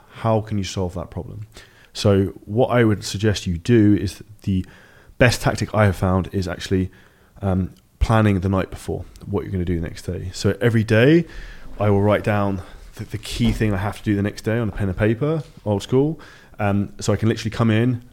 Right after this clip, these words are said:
and just start working. And what I would say is some other hacks for that so you don't get distracted. Make sure you leave your computer with all the browser screens closed, WhatsApp's closed, Slack's closed, payment notifications closed,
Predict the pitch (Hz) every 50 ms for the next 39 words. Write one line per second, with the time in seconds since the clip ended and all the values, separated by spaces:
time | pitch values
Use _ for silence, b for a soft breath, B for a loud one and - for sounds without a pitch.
0 | - - 104 98 101 - 101 87 - 87 - - - - B B B B B B
1 | B B B 107 104 101 98 101 101 117 123 127 120 107 - 123 110 98 107 104
2 | - 123 131 123 104 - 110 107 - - - - 104 104 95 101 - 95 95 110
3 | 104 101 95 101 71 92 98 - - 104 101 - - - 127 131 135 143 B B
4 | B B B B B B B - 117 117 127 123 - - 131 120 110 110 107 104
5 | 107 113 110 104 120 113 101 - 98 90 - 107 104 107 - 135 120 113 101 87
6 | - - 110 107 101 95 - 107 101 98 95 92 92 - - - 98 92 90 87
7 | - - - 110 113 117 120 120 117 110 - B B B B B B B - 107
8 | 107 98 - - 107 90 - - - 104 98 98 - - - 98 90 - - -
9 | - 95 95 98 98 95 - B B B B B B B B B B B B -
10 | - 120 110 104 101 101 95 - - - 98 95 95 95 92 - - 104 98 98
11 | 95 - -